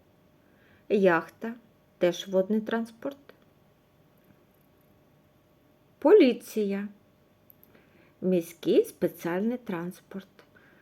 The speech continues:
Швидка допомога. Міський спеціальний транспорт.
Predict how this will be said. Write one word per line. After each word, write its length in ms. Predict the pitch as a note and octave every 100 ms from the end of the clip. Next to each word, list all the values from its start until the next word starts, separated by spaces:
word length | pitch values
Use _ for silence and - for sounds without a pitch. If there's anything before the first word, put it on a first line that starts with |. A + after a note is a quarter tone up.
| _ -
Швидка 600 | - F#3 F#3+ F#3+ F#3+ F3+
допомога. 840 | D3+ G#3 - E4 B3+ G#3 G3+ G#3 A3 _ _ -
Міський 640 | F3 E3 - - D#3 A3+
спеціальний 720 | - - F#3 - F#3 F3+ G3+ A#3
транспорт. 600 | G#3+ F3+ F#3 _ G3